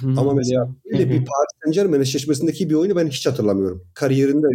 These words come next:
Speaker 1: Şöyle diyeyim ama abi, ben son birkaç senedir özellikle gözlemlediğim Şampiyonlar Ligi'nde zaten bu oyuna evriliyorlar. Yani savunma biçimleri bile değişiyor. İki tane dörtlü bloğu kuruyor ve onda bence oyun oynamasındaki en önemli faktörlerden biri bence Bernardo Silva. Hani ikiliyi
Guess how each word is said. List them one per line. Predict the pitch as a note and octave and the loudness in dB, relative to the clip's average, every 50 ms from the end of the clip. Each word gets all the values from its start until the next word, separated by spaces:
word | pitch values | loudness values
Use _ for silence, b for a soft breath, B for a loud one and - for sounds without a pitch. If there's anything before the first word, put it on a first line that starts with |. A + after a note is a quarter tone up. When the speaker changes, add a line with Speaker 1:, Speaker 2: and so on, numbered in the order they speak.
| A2+ - _ | -2 -6 _
Speaker 1:
Şöyle | - - - - G3 G#3+ G#3+ | -20 -14 -6 -4 -2 0 0
diyeyim | G3 D3+ C#3 B2+ | 0 0 0 0
ama | A#2+ A#2+ A#2+ | 0 -2 -2
abi, | A#2+ C3 D#3 D3 | -4 -4 -4 -4
ben | D3+ D#3 E3 E3+ | -2 -2 -2 -4
son | C#3+ - - - E3 E3 E3 | -6 -8 -6 -4 -4 -2 -2
birkaç | D#3+ D#3+ E3 F#3+ F#3 F#3 | -4 -4 -2 -4 -4 -4
senedir | F#3 - F3 D3+ C#3+ C#3+ C3 | -4 -4 -4 -2 -2 -2 -2
özellikle | C3+ C3 C3 C3+ C3 C3 C3 | -2 -2 -2 -4 -4 -4 -4
gözlemlediğim | B2+ B2+ B2+ B2 B2 C3 B2+ B2+ B2+ B2+ C#3+ C#3+ | -2 -2 -2 -2 -2 -2 -2 -2 -2 -2 -4 -4
Şampiyonlar | C#3+ C#3+ C3+ B2+ C3 D3 C#3+ C#3+ D3+ D3+ | -4 -6 -6 -4 -4 -4 -2 -2 -2 -2
Ligi'nde | C#3+ C#3 C#3 C#3 C#3+ | -2 -2 -4 -4 -4
zaten | C#3 C#3 C3+ C3 - C#3+ C3+ C3 | -4 -4 -4 -2 -2 -2 -2 -2
bu | |
oyuna | C3+ C3 B2+ A#2 | -2 -2 -2 -2
evriliyorlar. | G#2+ G#2 G2 G2+ G2 G2+ - - - | -2 -4 -4 -6 -8 -8 -10 -8 -6
Yani | A#2 A#2+ A#2+ A#2+ A#2+ - - - | -4 -4 -4 -4 -6 -8 -10 -16
savunma | - - - C#3 C3 B2+ C3+ C#3+ D3+ C#3+ | -20 -8 -6 -4 -2 -2 -2 -2 -2 -4
biçimleri | C#3 C#3 - D3+ C#3+ C#3+ C#3 C#3+ | -4 -4 -4 -4 -2 -2 -2 -2
bile | C3 B2+ A#2+ | -2 -2 -2
değişiyor. | A2 G#2+ G#2+ G#2+ - - - A#2 | -2 -2 -4 -4 -8 -10 -10 -8
İki | A#2+ - C3 | -8 -6 -4
tane | C#3+ C#3+ C3+ C3+ B2+ | -2 -2 -2 0 0
dörtlü | B2 C3 C3 B2+ - D3 C#3 | 0 -2 -2 -2 -4 -4 -2
bloğu | C#3+ C#3 C#3+ D3+ D3+ | 0 0 0 -2 -2
kuruyor | D3+ - D#3+ D#3+ D#3+ D#3 D#3+ D#3 D#3 - | -2 -2 0 0 0 0 -2 -2 -6 -8
ve | - C3 C3+ C#3 C3+ | -6 -4 -2 0 0
onda | C3 - - C3+ C#3 C#3 C#3 D3 C#3 | -2 -2 -2 0 0 0 0 0 0
bence | C#3+ C#3+ C#3 C3+ C3 C#3+ | 0 0 0 0 -2 -2
oyun | A#2+ C3+ C#3 C#3+ C#3+ | 0 0 0 0 0
oynamasındaki | C#3 C#3 C#3+ C#3 C#3 C#3 - D3+ C3 D3 | 0 0 0 0 -2 -2 -4 -4 -2 0
en | D3 D3 | 0 0
önemli | C#3+ C#3 C3+ C3 | 0 0 0 -2
faktörlerden | B2+ - B2+ C3+ - C#3 C3+ C3 C3 B2+ B2+ B2+ B2 | -2 -4 -8 -4 -4 -2 0 0 0 0 0 0 0
biri | B2 B2 B2+ B2 | 0 0 0 0
bence | C#3+ C#3+ C#3+ C#3 B2+ | 0 0 0 0 0
Bernardo | B2+ B2 A#2+ A#2+ A#2 A2 A2 | 0 0 0 -2 -2 -4 -6
Silva. | A2 - - A#2 G#2 G#2+ A#2 - _ _ _ _ _ _ _ | -8 -8 -10 -10 -8 -8 -10 -12 _ _ _ _ _ _ _
Hani | - A2 A2 | -8 -6 -6
ikiliyi | A2 - B2 - - - C3 C3 C3 C3 B2+ - - | -6 -8 -12 -10 -6 -4 -2 0 0 0 -2 -4 -8